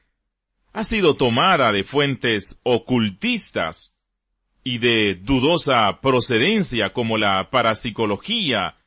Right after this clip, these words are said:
la psicometría, la clarividencia, la precognición,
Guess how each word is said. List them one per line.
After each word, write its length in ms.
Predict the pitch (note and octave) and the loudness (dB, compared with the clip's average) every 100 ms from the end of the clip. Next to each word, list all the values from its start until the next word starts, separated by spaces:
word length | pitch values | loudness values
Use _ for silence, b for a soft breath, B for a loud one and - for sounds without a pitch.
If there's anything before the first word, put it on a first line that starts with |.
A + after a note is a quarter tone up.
| _ _ _ _ | _ _ _ _
la 300 | - F#2+ G2 | -8 -4 -2
psicometría, 920 | - C#3 C3 A2+ G#2 D3 G#3 F3 A#2 | -2 -2 0 -2 -2 -2 -2 0 0
la 200 | G#2+ G2+ | 0 -2
clarividencia, 1080 | G2 B2+ B2 A#2 A#2+ E3+ G#3+ - A2+ F2 - _ _ _ _ _ _ _ _ | -2 0 0 0 0 2 0 -2 -4 -6 -8 _ _ _ _ _ _ _ _
la 340 | - F#2+ G2 G2 | -12 -4 -2 0
precognición, 1160 | - A#2 C3+ A#2+ B2 A#2 - A3+ E3 C3 C#3+ | -2 0 0 0 -2 -4 -2 0 0 -2 -6